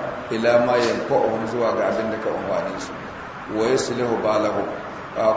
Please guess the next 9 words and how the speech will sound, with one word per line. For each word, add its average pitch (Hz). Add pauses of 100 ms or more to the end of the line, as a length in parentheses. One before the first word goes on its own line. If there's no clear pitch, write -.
kuma 127
Allah 120
zai 117
gyara 117
musu 113
halin 110
su. 110 (560)
Ai 117
halahum, 117